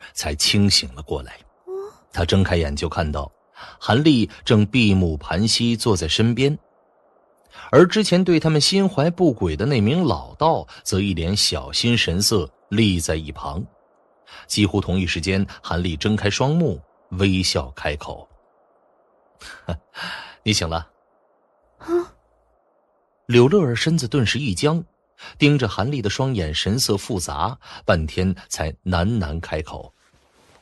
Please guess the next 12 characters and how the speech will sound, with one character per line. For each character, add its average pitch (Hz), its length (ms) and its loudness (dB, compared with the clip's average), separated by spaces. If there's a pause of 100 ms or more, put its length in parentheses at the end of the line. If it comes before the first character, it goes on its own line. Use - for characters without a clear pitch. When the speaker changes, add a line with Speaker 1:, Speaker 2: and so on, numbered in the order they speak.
(160)
Speaker 2:
石 - 280 -2
头 - 240 -4
哥 285 200 0
哥， 262 400 -6 (580)
你， 262 560 2 (880)
你 294 200 4
的 269 140 -2
病 330 260 -4
好 - 260 -4
了？” 254 420 -2 (1500)
Speaker 1:
“乐 92 180 2
儿， 69 240 -8